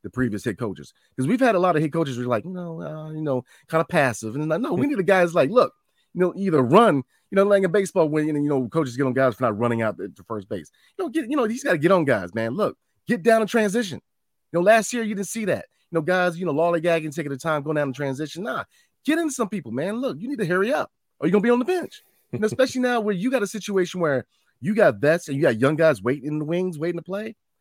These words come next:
He's gonna be tough on these vets. You know, let them show out. He, they're gonna be benched because they're, they're just, they're just finding reasons to get these young guys some playing minutes. So that's where I'm at, E. You know, the success is gonna be measured by him solidifying himself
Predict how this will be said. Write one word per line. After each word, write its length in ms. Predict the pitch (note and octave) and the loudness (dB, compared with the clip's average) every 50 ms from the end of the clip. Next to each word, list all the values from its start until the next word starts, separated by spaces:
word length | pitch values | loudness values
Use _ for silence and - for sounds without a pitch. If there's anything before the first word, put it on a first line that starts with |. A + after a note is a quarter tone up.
| _ _ - | _ _ -8
He's 120 | F#3+ G#3+ | -6 -2
gonna 100 | C4+ A#3+ | -2 -2
be 80 | A3 E3+ | 0 2
tough 180 | - A3+ A3+ | 2 2 2
on 60 | G#3+ | 2
these 120 | E3 B2+ A2 | 0 -2 -2
vets. 340 | - C3 - - - - _ _ _ _ _ _ _ _ _ | -2 -4 -4 -4 -10 -20 _ _ _ _ _ _ _ _ _
You 80 | - C#3 | -2 0
know, 80 | C#3+ | 2
let 160 | C3+ C3 F#3+ | 4 4 4
them 100 | A3+ A3+ | 2 0
show 280 | G#3 - - A#3+ G#3+ G#3+ | -2 -2 0 2 4 4
out. 240 | G#3 D3+ F2 - - _ _ _ _ | 4 2 0 -4 -12 _ _ _ _
He, 140 | - D3 D#3 | -10 -8 -6
they're 120 | B2 G#2+ B2+ | -4 -4 -2
gonna 120 | B2+ C#3 | 0 2
be 80 | C#3 C#3 | 0 2
benched 360 | A#2+ D#3 - - - - - _ _ _ _ _ _ _ _ | 2 0 0 -2 -4 -14 -20 _ _ _ _ _ _ _ _
because 240 | - A2+ A2+ C#3+ B2+ | -10 -6 -4 -2 0
they're, 120 | B2 E3 F3+ | 0 0 0
they're 120 | E3 F3 | 0 -2
just, 180 | E3+ D3 B2 A#2+ | -2 -4 -4 -2
they're 220 | D#3 F3 G3 F#3+ | -2 -2 -2 -2
just 200 | D#3 B2 - - | -4 -6 -8 -6
finding 320 | - E3+ F3 E3 D#3 C#3 | -4 -2 -2 0 -2 -2
reasons 400 | A2 A#2+ C#3 D3 C3 A2+ A#2+ G#2+ | -2 -2 -2 -2 -2 -4 -6 -6
to 80 | F#2 G#2+ | -6 -8
get 160 | G2 G2+ B2+ | -6 -6 -6
these 160 | A2 A2 F#2 | -6 -6 -6
young 120 | A2 A2 G#2+ | -4 -4 -4
guys 260 | G2+ G2+ G2 G2 - | -4 -6 -6 -8 -10
some 100 | - D2 | -12 -12
playing 220 | - G2 G2 F2+ | -10 -10 -10 -10
minutes. 260 | D#2+ C2+ A#1 - - _ _ _ _ _ _ _ | -12 -14 -16 -20 -20 _ _ _ _ _ _ _
So 420 | _ - - D3+ B2 A2+ G#2+ F2+ - _ _ _ _ _ _ _ _ _ _ _ _ _ - | _ -4 0 2 2 2 2 0 -6 _ _ _ _ _ _ _ _ _ _ _ _ _ -4
that's 220 | - F3+ F#3+ - - | 0 0 2 2 0
where 80 | D3+ | -2
I'm 120 | A#2+ A2 G#2 | -2 -2 -4
at, 120 | G2+ F#2+ | -6 -8
E. 160 | G2 F#2 F2+ _ _ _ _ - | -10 -12 -12 _ _ _ _ -8
You 60 | A2+ | -4
know, 180 | B2 B2 A#2+ | -2 -2 -2
the 180 | A#2 G2 F#2+ G#2 | -2 -6 -10 -12
success 420 | - - B2+ - - E3+ E3+ D3+ | -10 -10 -8 -4 -2 -2 -2 -2
is 80 | D3 C3+ | -4 -6
gonna 100 | C#3 C3 | -2 -2
be 60 | C3 | -2
measured 360 | A#2 A2+ B2+ C3 A2+ A2+ G2 | 0 0 0 -2 -2 -4 -4
by 260 | F#2 B2 A#2+ A2+ G#2+ G2+ | 0 0 0 0 0 -2
him 220 | G#2+ C#3 C#3 C3 | -2 -4 -4 -6
solidifying 580 | B2 - A#2 A2+ A2+ G#2+ G#2 - A2+ G#2+ G2+ F#2+ | -6 -8 -10 -8 -8 -8 -8 -8 -8 -8 -8 -8
himself 340 | F#2+ - - A#2 G2+ F#2 | -12 -12 -10 -10 -10 -10